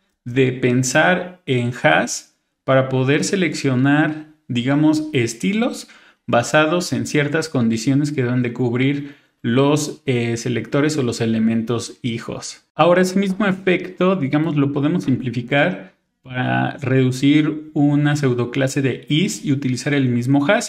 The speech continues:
Resulta que con hash podemos hacer operaciones lógicas. ¿Qué quiere decir? Que podemos especificar si queremos seleccionar o uno u otro elemento o forzosamente necesitamos que exista una serie de elementos.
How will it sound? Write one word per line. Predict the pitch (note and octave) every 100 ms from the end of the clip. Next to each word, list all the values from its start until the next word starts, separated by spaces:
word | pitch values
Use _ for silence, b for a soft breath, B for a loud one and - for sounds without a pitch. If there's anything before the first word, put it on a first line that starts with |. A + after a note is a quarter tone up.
| b b b _
Resulta | E3+ G3+ B3 C4
que | G#3
con | F#3 F3
hash | E3+ F#3+ F#3+
podemos | - E3+ F#3 F3
hacer | D3 E3
operaciones | D#3 C3 A2+ A#2 C3+ C3+ C3+ C3+
lógicas. | C#3 C#3+ D#3+ D#3+ B2+ C#3 - - C3 -
¿Qué | C#3
quiere | D#3+ D3+
decir? | C#3 C#3+ E3+ E3 - - _ _
Que | -
podemos | C3+ C3+ B2 B2 F3 G#3+ A3+ E3
especificar | - C3+ C3+ B2 - C#3+ C#3
si | D3
queremos | - B2 C3 C#3+ D3
seleccionar | D3 B2+ B2 - B2+ A#2+ C3 C3+ C#3+ C#3+ - _ _ _ _ -
o | C#3 D#3
uno | G3 G#3+ A#3 A#3
u | C#3+ C#3+
otro | D#3+ F3 F#3
elemento | G3+ G#3 F#3 F#3 G3+ B3+ - _ _ _ _
o | D#3+ E3 D#3+
forzosamente | D3+ C#3+ C#3+ E3 F#3 E3 D#3 D3+
necesitamos | D#3 C#3 A#2 - C3 C#3+ C#3+ D3+ -
que | B2+
exista | - C#3+ C3+ - D3+ D3+ - - _
una | D3 D3+ D3+
serie | D3+ B2 A#2
de | A#2+
elementos. | C#3+ F3 F#3 D#3+ D3 -